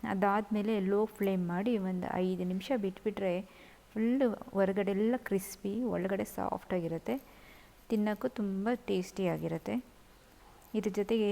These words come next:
ಸಿಂಪಲ್ಲಾಗಿರೋ ಒಂದು ಸಾಂಬಾರು ಇದ್ಬಿಟ್ರೆ ಸಾಕಾಗುತ್ತೆ, ಅಷ್ಟು ಚೆನ್ನಾಗಿರುತ್ತೆ. ಇದನ್ನು ನೀವು ಒಂದ್ಸಲ ಖಂಡಿತವಾಗ್ಲೂ ಟ್ರೈ ಮಾಡಬೇಕು, ಆವಾಗ ಗೊತ್ತಾಗೋದು ನಿಮಗೆ ಟೇಸ್ಟ್ ಹೇಗಿರುತ್ತೆ ಅಂತ. ಈ ವಿಡಿಯೋ ನಿಮ್ಗೆ ಇಷ್ಟ ಆದರೆ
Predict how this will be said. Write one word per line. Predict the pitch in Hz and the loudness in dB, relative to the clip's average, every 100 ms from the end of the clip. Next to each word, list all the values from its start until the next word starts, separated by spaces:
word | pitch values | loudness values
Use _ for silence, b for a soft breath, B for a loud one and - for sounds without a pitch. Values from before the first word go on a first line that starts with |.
| 208 | 0
ಸಿಂಪಲ್ಲಾಗಿರೋ | 220 220 220 233 208 202 196 | -2 0 2 2 2 0 -2
ಒಂದು | 185 185 | -2 -4
ಸಾಂಬಾರು | 196 190 196 196 180 | -2 -2 0 -2 -4
ಇದ್ಬಿಟ್ರೆ | 180 185 226 - | -4 -6 -6 -4
ಸಾಕಾಗುತ್ತೆ, | 175 - 175 175 208 202 | -4 -4 -6 -6 -6 -6
ಅಷ್ಟು | 190 202 190 | -6 -10 -6
ಚೆನ್ನಾಗಿರುತ್ತೆ. | 180 175 170 170 170 233 - - - - - _ _ - - - - - - - - - - - 196 | -4 -4 -4 -6 -4 -6 -6 -14 -20 -20 -20 _ _ -20 -20 -20 -20 -20 -20 -20 -20 -20 -20 -10 -4
ಇದನ್ನು | 202 202 202 | -2 -2 -2
ನೀವು | 196 190 | -2 -2
ಒಂದ್ಸಲ | 190 208 - | -2 -4 -4
ಖಂಡಿತವಾಗ್ಲೂ | 180 180 190 185 190 202 - | -6 -6 -2 -2 0 -4 -4
ಟ್ರೈ | 165 180 185 | -2 -2 -2
ಮಾಡಬೇಕು, | 170 165 160 226 262 - - - - 196 | -2 -4 -4 -8 -8 -14 -20 -20 -10 -6
ಆವಾಗ | 190 185 196 | -4 -4 -4
ಗೊತ್ತಾಗೋದು | 175 185 180 175 185 | -4 -2 -2 -2 -4
ನಿಮಗೆ | 180 175 180 180 | -4 -6 -8 -6
ಟೇಸ್ಟ್ | 180 - 170 | -6 -6 -6
ಹೇಗಿರುತ್ತೆ | 185 180 170 165 - 165 | -4 -4 -6 -8 -10 -10
ಅಂತ. | 156 214 233 B B B B B B B B - - - | -10 -10 -12 B B B B B B B B -20 -14 -4
ಈ | 208 202 | 0 2
ವಿಡಿಯೋ | 196 208 185 | 2 2 0
ನಿಮ್ಗೆ | 180 175 | -2 -4
ಇಷ್ಟ | 180 - 196 | -4 -4 -2
ಆದರೆ | 185 202 | -2 -2